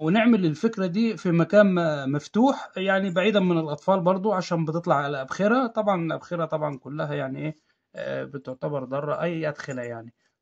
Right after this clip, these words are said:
فمن الاحتياط طبعًا من باب الأمان نلبس الكمامة بتاعتنا ونعملها في مكان مفتوح. تعالوا مع بعض نشوف التفاعل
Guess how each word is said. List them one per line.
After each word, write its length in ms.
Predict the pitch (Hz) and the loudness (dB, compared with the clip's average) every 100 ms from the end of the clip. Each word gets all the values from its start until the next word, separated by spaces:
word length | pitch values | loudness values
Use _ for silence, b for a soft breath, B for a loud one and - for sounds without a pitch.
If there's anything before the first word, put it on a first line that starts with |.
| _ | _
فمن 720 | - 180 202 202 190 180 170 170 | 0 6 8 6 4 0 -2 0
الاحتياط 600 | 160 147 - 165 180 - | -2 -2 -2 0 0 0
طبعًا 180 | 170 | 0
من 200 | 160 151 | 0 -2
باب 120 | 151 160 | -4 -6
الأمان 360 | 143 160 180 | -6 -4 -4
نلبس 300 | 190 156 - | -6 -8 -12
الكمامة 480 | 135 - 135 170 160 | -12 -8 -4 -2 -2
بتاعتنا 540 | - 123 165 214 240 254 _ _ - | -4 -6 -6 -4 -4 -6 _ _ -10
ونعملها 460 | 135 139 175 160 | -4 -2 -2 -2
في 140 | 147 131 | -4 -8
مكان 420 | 127 160 170 170 _ _ _ 143 | -4 -2 0 -4 _ _ _ -8
مفتوح. 500 | 139 - 127 - _ _ _ _ | -8 -6 -10 -10 _ _ _ _
تعالوا 220 | 170 220 214 | 6 6 8
مع 120 | 202 | 6
بعض 380 | 214 247 247 _ _ - | 6 4 2 _ _ -10
نشوف 480 | 147 170 208 214 - | -8 -2 -2 -4 -8
التفاعل 680 | - 143 175 196 214 202 | -10 -6 4 8 8 4